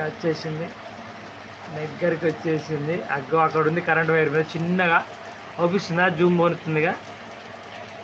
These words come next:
ఎస్. ఆ, అది పిట్ట ఇంతకుముందు రెండు ఉండే, ఇప్పుడు ఒకటే ఉన్నది.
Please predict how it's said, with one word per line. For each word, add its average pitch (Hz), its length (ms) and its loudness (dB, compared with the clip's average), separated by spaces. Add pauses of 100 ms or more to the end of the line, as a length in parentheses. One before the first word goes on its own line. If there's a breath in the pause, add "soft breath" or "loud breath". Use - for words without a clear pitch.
(300)
ఎస్. - 320 -8 (1200)
ఆ, 151 120 -2 (680)
అది 160 160 4
పిట్ట 175 320 0
ఇంతకుముందు 202 380 4
రెండు 190 220 6
ఉండే, 185 180 4
ఇప్పుడు 185 200 2
ఒకటే 185 240 2
ఉన్నది. 170 320 2